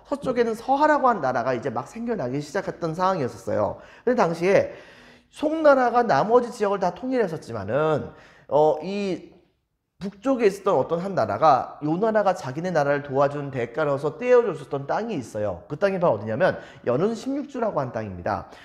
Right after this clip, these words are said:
이 연운 십육 주라고 한 땅은 원래 만리장성 이남 지역에 있는 곳으로서 중국 사람들이 생각했을 때 자기네들의 영토라고 생각했던 땅입니다. 그래서 송나라는 아직까지 통일을 하지 못했던 땅으로 바로 이 연운 십육 주를 생각을 해가지고,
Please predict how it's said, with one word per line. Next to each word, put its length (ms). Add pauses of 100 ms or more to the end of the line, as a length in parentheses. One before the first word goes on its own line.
(120)
이 140
연운 280
십육 460
주라고 340
한 200
땅은 500 (380)
원래 560 (200)
만리장성 680
이남 340
지역에 440
있는 240
곳으로서 480
중국 320
사람들이 320
생각했을 380
때 60
자기네들의 600
영토라고 460
생각했던 440
땅입니다. 800
그래서 220
송나라는 580 (300)
아직까지 960
통일을 400
하지 160
못했던 420
땅으로 600
바로 160
이 180
연운 240
십육 400
주를 140
생각을 440
해가지고, 680